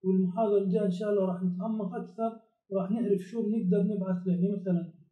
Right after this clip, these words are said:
شو المجالات اللي ممكن يساعدني فيها، وكيف ممكن نسأله عنها،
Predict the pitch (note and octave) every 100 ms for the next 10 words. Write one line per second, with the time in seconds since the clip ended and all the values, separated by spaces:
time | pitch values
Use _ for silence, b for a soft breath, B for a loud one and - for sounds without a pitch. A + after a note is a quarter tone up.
0 | _ _ _ - A3 G#3+ F#3 G3 G3+ F3+
1 | G#3 F#3 G3+ F#3 F#3+ F#3 F3+ F3+ F#3 G#3+
2 | F#3+ A#3 - _ _ F#3 F3+ A#3 F#3 G3+
3 | F#3+ G3+ G3 G#3 F#3+ F3+ G#3+ F#3 A#3+ A#3+